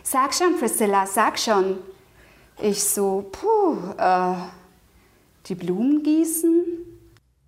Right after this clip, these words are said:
Die so voll am Lachen. <laughs> „Die Priscilla hat Humor.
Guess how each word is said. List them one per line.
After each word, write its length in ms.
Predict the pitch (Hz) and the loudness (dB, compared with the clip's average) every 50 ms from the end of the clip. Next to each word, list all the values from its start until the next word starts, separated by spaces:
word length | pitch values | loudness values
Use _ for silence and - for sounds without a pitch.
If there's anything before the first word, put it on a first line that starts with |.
| _ _ _ _ _ _ - | _ _ _ _ _ _ -2
Die 140 | 233 233 220 | 0 0 2
so 140 | 226 226 208 | 2 0 -2
voll 320 | 202 - - 208 208 208 | -2 0 0 2 2 2
am 140 | 202 196 196 | 2 2 2
Lachen. 540 | 190 190 190 196 - - - 214 170 - - - - - - - 370 381 370 381 339 359 320 | 2 2 0 0 -2 -6 -10 -8 -8 -8 -10 -12 -12 -10 -4 0 0 2 4 4 4 4 2
<laughs> 600 | - 359 - - - - 262 262 - - - - | 2 0 0 -2 -2 0 -2 -2 -2 -4 -4 -2
„Die 60 | 339 320 | -2 -2
Priscilla 580 | 320 294 330 320 320 - 349 339 359 370 339 285 | 0 -2 -2 -2 -2 -2 -2 0 0 0 -2 -2
hat 220 | 294 285 285 285 - | -2 -4 -4 -4 -4
Humor. 580 | 285 277 269 262 285 285 302 302 277 208 - | -2 0 0 0 0 0 0 0 0 0 -2